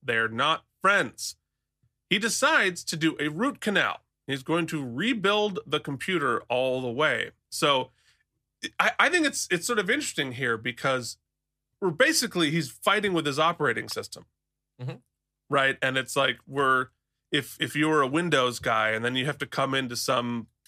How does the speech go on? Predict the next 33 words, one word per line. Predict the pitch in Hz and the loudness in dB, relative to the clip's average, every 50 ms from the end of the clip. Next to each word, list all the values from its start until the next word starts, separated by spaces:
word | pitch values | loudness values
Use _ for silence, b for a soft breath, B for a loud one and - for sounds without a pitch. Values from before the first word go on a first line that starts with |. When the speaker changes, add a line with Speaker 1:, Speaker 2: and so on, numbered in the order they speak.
| _ _ _ _ - | _ _ _ _ -2
Speaker 1:
operating | 131 143 151 - 151 135 131 127 | -2 -2 0 0 0 0 0 -2
system | 120 - - 135 120 - 139 127 123 117 | -4 -4 -4 -4 -4 -2 -4 -4 -4 -4
from | - 127 120 120 117 | -4 -4 -4 -4 -4
some, | - - 147 135 131 131 127 120 113 - - | -2 0 0 0 0 0 -2 -4 -6 -10 -4
I | - 117 127 | 0 0 2
don't | 139 123 110 | 2 0 0
know, | 107 107 117 143 - _ _ _ _ _ _ | -2 -2 -4 -6 -8 _ _ _ _ _ _
from, | - 143 151 - - 156 - - _ | -10 -10 -10 -8 -8 -8 -8 -8 _
from | - 135 | -10 -8
some | 127 - 220 214 196 | -2 0 2 2 2
other | 180 160 139 127 | 2 2 0 -2
country | - - 185 185 180 - 175 165 156 | -2 -2 -2 -2 -2 -2 0 0 2
in | 147 143 | 2 0
a | 127 | -2
different | 117 117 - 139 127 - 117 110 143 | -4 -2 -4 -4 -4 -4 -8 -8 -4
language, | 175 208 220 208 202 190 175 170 160 156 151 143 127 | -2 0 2 2 2 2 2 2 4 2 2 0 -4
and | 117 117 | -4 -4
it | 117 110 - _ _ - | -4 -6 -6 _ _ -10
just, | 127 117 - | -10 -4 -4
like, | 120 113 113 | -4 -4 -2
it | 117 117 | -4 -4
doesn't | 151 143 139 131 - | -4 -4 -4 -6 -6
operate | - 120 120 - - 127 120 120 123 127 - - | -4 -4 -4 -2 0 0 0 0 -2 -4 -6 -10
the | 127 | -8
way | 117 120 117 | -6 -4 -4
you | 113 110 | -4 -2
want | 113 113 117 120 120 | -2 -2 0 0 -2
it | 123 - | -4 -6
to. | - 110 107 104 B B B B B B _ | -6 -6 -6 -6 B B B B B B _
I | 175 165 | -2 -2
totally | - - - 170 165 147 135 120 110 107 | -2 -4 0 2 2 2 2 0 0 0
get | 113 107 101 - | 0 -2 -2 -4
that. | - - 57 52 - | -6 -8 -8 -8 -10